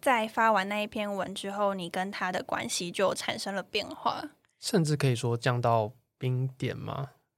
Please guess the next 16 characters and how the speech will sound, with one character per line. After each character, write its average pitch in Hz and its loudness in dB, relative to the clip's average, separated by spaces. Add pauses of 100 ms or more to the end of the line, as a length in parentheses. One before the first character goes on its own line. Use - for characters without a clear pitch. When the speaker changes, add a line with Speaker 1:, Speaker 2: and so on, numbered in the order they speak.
(120)
Speaker 1:
嗯， 226 -20 (100)
那 285 0
你 214 -2
怎 - -6
么 - -10
看 233 -4 (200)
这 233 -2
件 208 -4
事 - -6
情 - -10 (100)
啊？ - -4 (180)
Speaker 2:
哦， 143 -2
我 151 4
那 190 6
时 175 6
候， 160 10